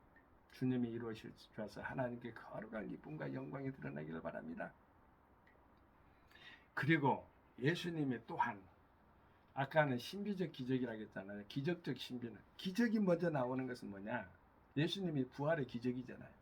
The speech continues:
베드로를 또 만납니다. 바다의 어부답게. 베드로가 예-,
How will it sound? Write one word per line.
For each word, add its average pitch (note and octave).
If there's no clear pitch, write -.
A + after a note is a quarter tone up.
베드로를 B3
또 D4
만납니다. G3+
바다의 G#3
어부답게. D#3
베드로가 D#3
예-, C3